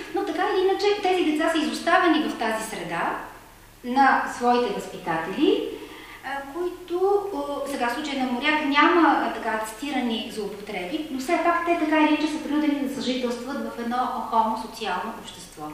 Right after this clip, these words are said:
И да се справят с забраните: „Не пипай, не се пипай, не прави това, не прави онова“, мисли за чистотата на душата и на сърцето си. И на, и на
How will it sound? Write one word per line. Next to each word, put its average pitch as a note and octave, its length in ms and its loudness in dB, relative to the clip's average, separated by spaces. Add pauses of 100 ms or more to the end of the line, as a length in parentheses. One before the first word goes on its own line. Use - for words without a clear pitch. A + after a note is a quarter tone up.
(420)
И F4+ 380 0
да D#4 420 2
се B3+ 60 -4
справят D4 460 4
с A3+ 60 -4
забраните: C#4+ 720 4
„Не G#3+ 180 -6 (120)
пипай, D4 600 -4
не - 60 -6
се C4+ 320 -4
пипай, C#4+ 360 -6
не A#3 180 -6
прави A#3 320 -6
това, B3 200 0
не A#3 160 -6
прави A3 260 -8
онова“, B3+ 480 -2 (380)
мисли B3+ 360 0
за D4 80 -4
чистотата - 580 -4
на - 180 -4
душата G3 420 -4 (140)
и - 20 -6
на A3+ 100 -4
сърцето - 600 -10
си. - 240 -18
И B3 120 -2
на, C#4 240 4 (100)
и B3 40 -6
на A#3 100 -4